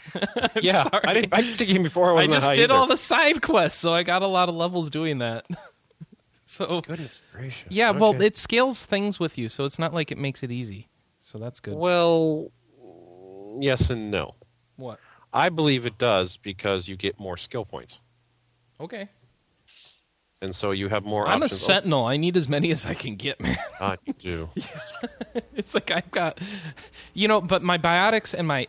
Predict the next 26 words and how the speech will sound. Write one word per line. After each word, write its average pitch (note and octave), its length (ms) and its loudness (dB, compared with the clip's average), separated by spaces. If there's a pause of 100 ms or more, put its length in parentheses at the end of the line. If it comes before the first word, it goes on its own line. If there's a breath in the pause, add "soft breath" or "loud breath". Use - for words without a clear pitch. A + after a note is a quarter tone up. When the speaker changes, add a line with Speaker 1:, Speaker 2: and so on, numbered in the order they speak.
(140)
Speaker 1:
oh C#3+ 220 -2
man, A#2+ 340 -4
my A2 120 -10
technical D3+ 420 -8
skills, A2+ 320 -6
they D#3+ 180 2
are E3 160 2
actually C#3 400 -4
rather A2 280 -8
powerful, - 500 -10
it - 80 -20
turns A2 260 -16
out. - 180 -14
So G#2 420 -8
it's - 200 -14
not C#3+ 140 0
as A#2+ 140 -4
bad G#2+ 280 -8
as G2 80 -14
I F#2+ 80 -14
thought A2 220 -8
it F#2 80 -14
would F2+ 160 -18
be. D2+ 180 -16 (400 soft breath)
So. - 180 -16 (960)
Speaker 2:
I'm F#3+ 60 -8